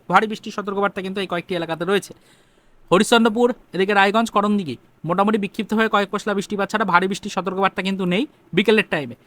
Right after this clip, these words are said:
তবে কিষানগঞ্জ, ইসলামপুর, ভারী বৃষ্টির সতর্কবার্তা রয়েছে। নকশালবাড়ি, শিলিগুড়ি, কার্শিয়াং, ভারী বৃষ্টির সতর্কবার্তা। ওদলাবাড়ি, দার্জিলিং, গ্যাংটক, ভারী বৃষ্টির সতর্কবার্তা রয়েছে।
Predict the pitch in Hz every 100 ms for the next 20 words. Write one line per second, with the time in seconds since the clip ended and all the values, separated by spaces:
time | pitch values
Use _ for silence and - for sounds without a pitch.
0 | _ _ 165 165 208 226 214 226 220 202
1 | - 220 196 165 160 196 208 - 208 202
2 | 196 190 180 185 165 143 139 156 - 202
3 | 208 208 196 190 208 208 208 214 185 131
4 | 156 202 208 214 196 190 185 175 156 123
5 | - 170 196 196 202 196 185 202 196 196
6 | 185 147 143 175 190 190 196 202 190 185
7 | 180 - 160 135 -